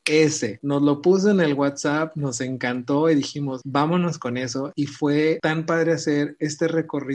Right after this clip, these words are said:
breve, pero súper sustancioso en la parte de cómo puedes saber si tu relación está pasando por una etapa difícil, cómo saber si estás ligando,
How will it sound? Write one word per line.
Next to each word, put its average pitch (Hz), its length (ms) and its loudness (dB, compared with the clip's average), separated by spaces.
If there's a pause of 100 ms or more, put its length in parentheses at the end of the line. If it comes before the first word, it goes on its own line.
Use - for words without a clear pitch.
(300)
breve, 165 640 0
pero 139 440 0
súper 180 560 -2
sustancioso 160 1000 0
en 143 220 -4
la 123 160 -6
parte 147 440 -2
de 131 360 -4
cómo 196 340 -2
puedes 160 360 0
saber 127 520 -4
si 127 220 -6
tu 131 160 -4
relación 127 580 -4
está 131 800 -4
pasando 151 460 -2
por 151 120 0
una 147 180 -2
etapa 147 340 -6
difícil, 131 720 -4
cómo 180 340 0
saber 139 460 -4
si 139 240 -4
estás 147 580 -4
ligando, 143 840 -6